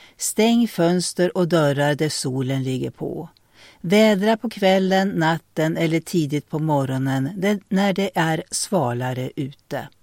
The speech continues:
Många har svårt att sova när det är varmt och kroppen kan inte återhämta sig. Ställ upp fönster och släpp in sval luft om det går, eller flytta sovplatsen till det svalaste rummet i bostaden.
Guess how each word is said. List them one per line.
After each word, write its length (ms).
Många 400
har 180
svårt 380
att 120
sova 520
när 160
det 80
är 60
varmt 420
och 100
kroppen 480
kan 220
inte 300
återhämta 720
sig. 460
Ställ 420
upp 200
fönster 640
och 120
släpp 340
in 160
sval 440
luft 480
om 140
det 80
går, 420
eller 240
flytta 520
sovplatsen 960
till 280
det 100
svalaste 720
rummet 460
i 40
bostaden. 920